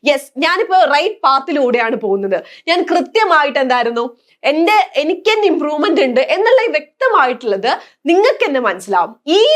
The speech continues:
രീതിയിലുള്ള സ്റ്റഡി മെത്തേഡാണ് നമ്മൾ ഇവിടെ ചെയ്യുന്നത് കേട്ടോ, ഇവിടെ ഇംപ്ലിമെന്റ് ചെയ്യുന്നത്. നമ്മുടെ കോഴ്സ് എന്ന് പറയുന്നത് ഈ ഒരു ഫീച്ചേഴ്സിലാണ്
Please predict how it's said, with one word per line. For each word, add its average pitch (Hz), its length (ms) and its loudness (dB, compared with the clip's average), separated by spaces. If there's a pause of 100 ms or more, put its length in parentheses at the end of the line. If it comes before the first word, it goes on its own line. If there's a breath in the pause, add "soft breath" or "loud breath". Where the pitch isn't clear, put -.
രീതിയിലുള്ള 339 580 2 (200)
സ്റ്റഡി 269 400 0
മെത്തേഡാണ് 240 580 0 (420 loud breath)
നമ്മൾ 285 220 2 (340)
ഇവിടെ 311 220 0 (1080)
ചെയ്യുന്നത് 359 340 2
കേട്ടോ, 220 220 0
ഇവിടെ 294 140 -2
ഇംപ്ലിമെന്റ് 320 500 0
ചെയ്യുന്നത്. 233 360 0 (300)
നമ്മുടെ 339 220 0 (120)
കോഴ്സ് 403 340 4
എന്ന് 359 100 0
പറയുന്നത് 285 420 0 (220)
ഈ 403 160 4
ഒരു 453 140 2 (560 soft breath)
ഫീച്ചേഴ്സിലാണ് 381 960 0